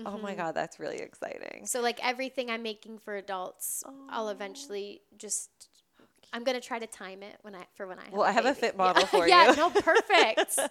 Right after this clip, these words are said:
Speaker 1: <laughs> He's unisex. He's
Speaker 2: Yeah,
Speaker 1: got long
Speaker 2: you
Speaker 1: hair,
Speaker 2: look
Speaker 1: looks like a
Speaker 2: so
Speaker 1: girl, he's a boy.
Speaker 2: perfect. I love the bun.
Speaker 1: <laughs> I can't tell you how many times people are like, "She's so cute." I'm like, "Mm, it's a long-haired boy." <laughs>
Speaker 2: It's twenty twenty, like,
Speaker 1: Exactly.
Speaker 2: it's man
Speaker 1: Man
Speaker 2: bun.
Speaker 1: bun. <laughs>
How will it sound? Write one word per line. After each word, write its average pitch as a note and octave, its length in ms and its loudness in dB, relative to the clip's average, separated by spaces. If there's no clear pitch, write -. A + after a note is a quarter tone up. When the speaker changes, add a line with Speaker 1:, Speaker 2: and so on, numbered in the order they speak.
Speaker 1:
<laughs> G#4+ 260 -4
He's A#3+ 160 0
unisex. A#3+ 600 2
He's A#3 120 -6
Speaker 2:
Yeah, D4 160 6
Speaker 1:
got D4+ 80 6
long G#3+ 120 4
Speaker 2:
you A#3+ 60 -6
Speaker 1:
hair, B3+ 140 0
Speaker 2:
look A3 80 -2
Speaker 1:
looks A3 80 -4
like B3+ 80 -2
a - 40 -2
Speaker 2:
so A#3 60 -6
Speaker 1:
girl, G#3+ 280 4
he's A#3 140 -2
a C4 40 -8
boy. A3 400 6
Speaker 2:
perfect. F4+ 360 2
I E4+ 120 0
love D#4+ 280 0
the E4+ 100 -6
bun. D#4+ 720 -2
Speaker 1:
<laughs> - 20 -8
I A#3 80 -4
can't A3 220 -6
tell G#3+ 100 0
you F#3 80 -6
how G3+ 100 -4
many F3+ 200 -8
times F#3 260 -6
people G3+ 160 -12
are G#3 60 -12
like, G#3+ 200 -12
"She's F#4+ 320 -14
so G4 240 -6
cute." F4+ 520 -8
I'm A#3 100 -10
like, A3 240 -8
"Mm, A3 320 -18
it's - 120 -16
a A#3+ 40 -14
long-haired G3+ 380 -12
boy." G3 200 -10
<laughs> G4 100 0
Speaker 2:
It's - 140 -10
twenty G4+ 320 -2
twenty, D4 420 -4
like, G3 140 -6
Speaker 1:
Exactly. - 460 -6
Speaker 2:
it's - 200 -16
man B3+ 200 -8
Speaker 1:
Man F#3+ 220 -4
Speaker 2:
bun. A#3 300 -6
Speaker 1:
bun. D4+ 540 -6
<laughs> - 60 -20